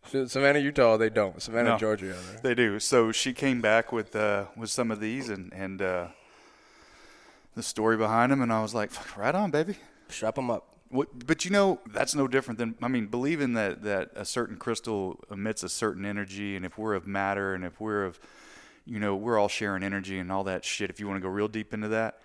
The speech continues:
Speaker 1: Uh-huh.
Speaker 2: that's no different than believing in some sky daddy.
Speaker 1: Oh, no, not at all.
Speaker 2: And I'm not
Speaker 1: Yeah.
Speaker 2: saying that we have a religion based on rocks.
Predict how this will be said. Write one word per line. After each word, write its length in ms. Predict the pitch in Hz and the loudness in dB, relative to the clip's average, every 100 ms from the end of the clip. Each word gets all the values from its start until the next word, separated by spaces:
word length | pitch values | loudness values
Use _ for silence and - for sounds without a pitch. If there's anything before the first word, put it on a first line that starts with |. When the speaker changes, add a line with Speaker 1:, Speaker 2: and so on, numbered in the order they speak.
| - | -8
Speaker 1:
Uh-huh. 320 | 101 110 190 - | -2 -2 -2 -6
Speaker 2:
that's 220 | - 139 | -4 -2
no 100 | 175 135 | -2 0
different 340 | 131 143 117 | 0 0 -2
than 120 | 113 | -2
believing 400 | 107 117 113 107 | -2 -2 -2 -4
in 120 | 107 | -4
some 180 | 101 101 | -6 -6
sky 320 | 87 - 113 | -4 2 2
daddy. 320 | 127 92 98 101 _ _ _ _ _ _ _ - | 2 -2 -4 -8 _ _ _ _ _ _ _ 0
Speaker 1:
Oh, 220 | 123 107 | 2 2
no, 220 | 87 85 _ - | -6 -14 _ -8
not 160 | 104 | -6
at 100 | 98 | -4
all. 260 | 104 95 - - _ - - | -4 -6 -14 -20 _ -18 -6
Speaker 2:
And 420 | 107 95 90 87 _ _ _ 117 | -4 -4 -8 -12 _ _ _ -10
I'm 100 | 98 | -4
not 140 | 95 | -4
Speaker 1:
Yeah. 60 | - | -2
Speaker 2:
saying 240 | 110 92 | -2 -4
that 140 | 92 87 | -6 -6
we 160 | 90 85 _ _ - | -8 -10 _ _ -12
have 160 | 95 | -12
a 80 | 82 | -12
religion 400 | 82 90 90 82 | -12 -10 -10 -10
based 300 | 80 90 - | -10 -8 -10
on 100 | 78 | -10
rocks. 560 | 85 78 - - - | -8 -8 -10 -16 -18